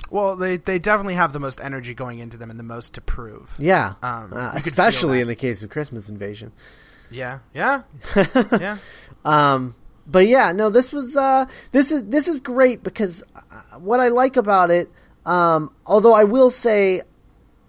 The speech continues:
Speaker 2: so far I've, I've really hated all of Stephen Moffat's titles for his Christmas episodes, including this one.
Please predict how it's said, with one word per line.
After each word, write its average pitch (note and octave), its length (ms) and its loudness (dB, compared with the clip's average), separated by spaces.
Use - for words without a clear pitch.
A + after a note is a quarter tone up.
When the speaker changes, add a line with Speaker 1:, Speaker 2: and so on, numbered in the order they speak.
Speaker 2:
so - 460 2
far F#3 560 4
I've, D#3+ 480 0
I've D#3+ 280 -2
really E3+ 580 0
hated B2+ 800 -4
all D#3 420 2
of C3+ 100 -6
Stephen B2+ 420 -6
Moffat's B2 460 -6
titles B2+ 520 -6
for D3+ 180 -8
his C#3+ 140 -10
Christmas E3+ 420 -8
episodes, F3 500 -4
including C#3+ 460 -6
this D3 200 -8
one. D3+ 260 -6